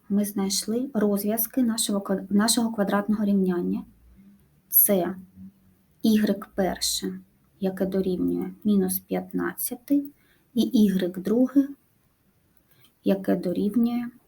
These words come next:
десяти. Перевіряємо, ігрек у нас не вийшов п'ятнадцяти, тож все нормально. Обидва розв'язки беремо з собою для того, щоб знайти х. Повертаємось до нашої заміни,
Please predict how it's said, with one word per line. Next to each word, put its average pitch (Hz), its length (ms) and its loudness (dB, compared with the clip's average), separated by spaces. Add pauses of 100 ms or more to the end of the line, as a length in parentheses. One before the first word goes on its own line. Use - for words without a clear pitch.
(280)
десяти. 214 760 -4 (840)
Перевіряємо, 208 920 8 (120)
ігрек 269 380 10
у 214 40 2
нас 214 320 4
не 233 120 6
вийшов 196 420 0
п'ятнадцяти, 262 680 0
тож 262 220 0
все - 240 2
нормально. 190 580 2
Обидва 202 520 2
розв'язки 262 520 0
беремо 196 380 2
з 190 140 -4
собою 208 400 2
для 233 140 0
того, 226 260 -2
щоб 208 260 -4
знайти 196 580 -2 (180)
х. - 180 -10 (500)
Повертаємось 220 720 4
до 208 120 4
нашої 208 540 0
заміни, 214 680 0